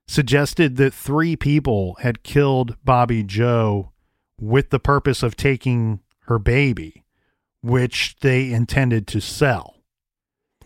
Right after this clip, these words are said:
I'm a little unclear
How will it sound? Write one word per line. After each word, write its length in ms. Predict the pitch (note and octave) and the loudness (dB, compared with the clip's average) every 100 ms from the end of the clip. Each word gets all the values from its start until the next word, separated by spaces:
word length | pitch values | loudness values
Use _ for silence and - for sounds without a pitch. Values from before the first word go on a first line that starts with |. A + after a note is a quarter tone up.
| _ _ _ _ _ _ - | _ _ _ _ _ _ 0
I'm 260 | D3+ F3 F#3+ | 4 6 6
a 80 | F3 | 4
little 400 | D#3+ F#3 F#3+ F#3+ | 6 6 6 4
unclear 880 | D#3 D#3 - - D3+ D3+ D#3 E3 | 2 0 -6 -4 2 4 4 2